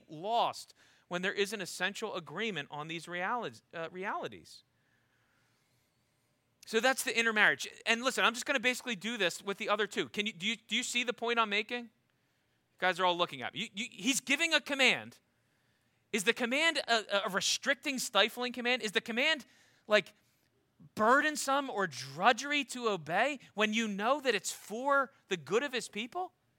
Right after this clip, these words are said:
No, they're good commands. They're life, they're freedom. T-, to know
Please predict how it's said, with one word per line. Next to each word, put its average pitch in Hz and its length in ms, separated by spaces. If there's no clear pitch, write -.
No, 359 80
they're 214 140
good 240 360
commands. 285 360
They're 285 160
life, 302 480
they're 302 100
freedom. 330 400
T-, - 720
to 262 60
know 269 240